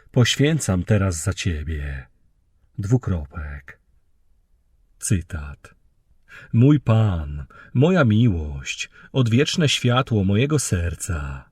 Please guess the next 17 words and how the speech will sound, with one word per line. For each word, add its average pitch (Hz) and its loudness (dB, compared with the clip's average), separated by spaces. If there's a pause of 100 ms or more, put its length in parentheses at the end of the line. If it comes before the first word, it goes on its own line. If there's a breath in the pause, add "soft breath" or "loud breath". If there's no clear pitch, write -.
(300 loud breath)
świeć - 0
nad 123 0
swoim 170 2
miłośnikiem 104 0 (260 soft breath)
przez 117 2
godziny 135 2
nocne. 82 -2 (420 loud breath)
Oświetlaj 131 2
moje 139 2
myśli, 87 -2 (300 loud breath)
moje 151 4
sny 92 0
znajdują 107 0
się 69 -8 (400 loud breath)
przy - 2
Twojej 151 0
sprawie 82 -2